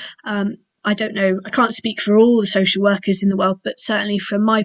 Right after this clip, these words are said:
point of view, I try to always start from the premise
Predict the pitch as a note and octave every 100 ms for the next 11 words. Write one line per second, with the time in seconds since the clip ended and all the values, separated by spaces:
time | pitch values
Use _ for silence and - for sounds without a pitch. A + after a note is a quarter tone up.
0 | - F3+ F3+ F#3+ F3+ F#3+ G3 F#3+ - G3+
1 | F#3+ A3 G#3+ G#3+ G3+ F#3+ F3+ - F#3+ -
2 | F#3+ G3 F#3+ G#3 G3 F#3+